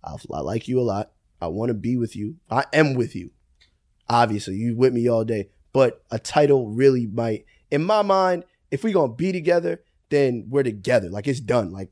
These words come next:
everything is wrapped up. And I'm not saying I'm still fucking with other bitches, but you, there's certain things that women do, and men do it too, that when we together, you can't, nah, you can't,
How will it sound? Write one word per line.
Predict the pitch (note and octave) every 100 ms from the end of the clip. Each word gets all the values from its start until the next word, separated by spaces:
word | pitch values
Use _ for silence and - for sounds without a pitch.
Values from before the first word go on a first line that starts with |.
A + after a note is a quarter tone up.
| _ A2
everything | D3+ C#3 C3+
is | A#2
wrapped | A#2 A2+ -
up. | G#2 A2+
And |
I'm | D#3
not | F3+ D3+
saying | D#3 C#3+
I'm | A#2
still | G#2
fucking | - C#3+ C#3
with |
other | C#3
bitches, | C3+ C#3 A#2
but | C3
you, | E3+ - _ _ -
there's | F#3+ A#3+
certain | - G3+
things | G3+ F#3
that | E3 D3
women | D3+ D#3+ C#3+
do, | D3+ F3+ - _ _
and | F#3 G3
men | A#3+
do | G3 G3
it | D3+
too, | G3 D#3
that | C3+ A2+
when | C#3
we | F3
together, | E3 C#3+ F3+ G3+
you | D#3+
can't, | - D3 -
nah, | A#2 G#2+ G2
you | A2
can't, | C3 A2+